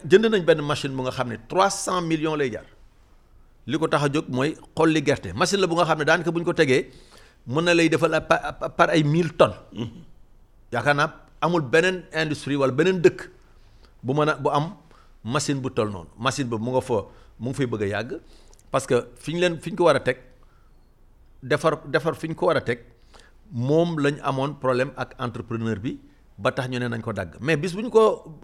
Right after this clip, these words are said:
Speaker 1: euh, daggee ba installé fa machine boobu, dana soppi bu baax a baax xar kanamu usine bi nga xam ne mooy, mooy, mooy Kolda. Ñoom, euh,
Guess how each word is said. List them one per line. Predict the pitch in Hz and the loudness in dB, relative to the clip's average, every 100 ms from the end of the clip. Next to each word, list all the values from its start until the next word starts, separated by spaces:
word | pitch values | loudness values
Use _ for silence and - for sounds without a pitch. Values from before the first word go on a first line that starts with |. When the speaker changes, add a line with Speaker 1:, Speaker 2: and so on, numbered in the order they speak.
| 135 - 120 | -20 -10 -4
Speaker 1:
euh, | |
daggee | 151 165 151 123 - - _ - _ _ - _ - _ - - | 2 2 4 0 -2 -12 _ -20 _ _ -20 _ -20 _ -18 0
ba | 139 160 | 2 4
installé | 202 202 190 | 4 6 6
fa | 160 | 4
machine | 143 - 117 | 0 0 2
boobu, | 110 320 - - - _ _ _ _ _ - - - - - | 0 0 -8 -20 -20 _ _ _ _ _ -20 -20 -20 -20 -20
dana | 139 131 147 | 0 0 2
soppi | - 151 139 | 0 -2 -2
bu | 127 | 0
baax | 151 139 | 0 2
a | |
baax | 135 131 - | -2 -4 -6
xar | 151 - | -10 -4
kanamu | 143 117 117 - - - - - - | -2 -2 -6 -10 -20 -20 -20 -16 -10
usine | 123 127 | -6 -4
bi | 113 120 | -4 -4
nga | 120 | -4
xam | 117 110 | -6 -8
ne | |
mooy, | 107 104 127 - - - _ 101 | -6 -6 -8 -12 -20 -20 _ -8
mooy, | 110 110 | -4 -4
mooy | 104 107 | -4 -8
Kolda. | 101 101 98 160 - - - - - | -6 -4 -2 -4 -8 -20 -20 -16 -4
Ñoom, | 127 131 92 - - _ 113 | 0 0 -2 -12 -20 _ -4
euh, | 113 113 | -2 -2